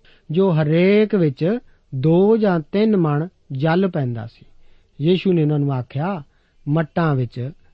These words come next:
ਜਲ ਭਰ ਦਿਓ।" ਸਾਡਾ ਧਿਆਨ ਹੁਣ ਜਲ ਦੇ ਇਹਨਾਂ ਛੇ ਮੱਟਾਂ ਉੱਤੇ ਹੈ। ਉਹ ਸ਼ੁੱਧ ਕਰਨ ਦੀ ਰੀਤ ਅਨੁਸਾਰ ਉੱਥੇ ਧਰੇ ਹੋਏ ਸੀ। ਕਿਉਂਕਿ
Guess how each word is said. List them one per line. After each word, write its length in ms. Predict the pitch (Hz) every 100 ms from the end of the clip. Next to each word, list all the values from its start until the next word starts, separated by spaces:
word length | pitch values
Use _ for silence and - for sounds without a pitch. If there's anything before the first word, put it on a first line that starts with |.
| _
ਜਲ 420 | 139 151 160 180
ਭਰ 240 | 180 180 117
ਦਿਓ।" 180 | 110 82 _ _ _ _ _ _ _ _
ਸਾਡਾ 340 | - 175 170
ਧਿਆਨ 460 | 156 170 135 147 220 - _ _ -
ਹੁਣ 200 | 170 175
ਜਲ 440 | 151 160 160 175
ਦੇ 340 | 160 143 143 - -
ਇਹਨਾਂ 220 | 175 185
ਛੇ 400 | 175 - 170 202
ਮੱਟਾਂ 360 | 214 175 - 160
ਉੱਤੇ 300 | 139 135 117
ਹੈ। 180 | 98 _ _ _ _ _ _ _ _ _ _ - 202
ਉਹ 180 | 247
ਸ਼ੁੱਧ 320 | 247 - 240 262
ਕਰਨ 340 | 214 185 190
ਦੀ 180 | 180 156
ਰੀਤ 360 | 156 202 226
ਅਨੁਸਾਰ 500 | 202 165 127 113 107 - 110 _ _ _ 175
ਉੱਥੇ 240 | 151 190
ਧਰੇ 280 | 185 156 135
ਹੋਏ 200 | 120 107
ਸੀ। 220 | - - - _ _ _ _ _ -
ਕਿਉਂਕਿ 600 | 180 170 156 135 127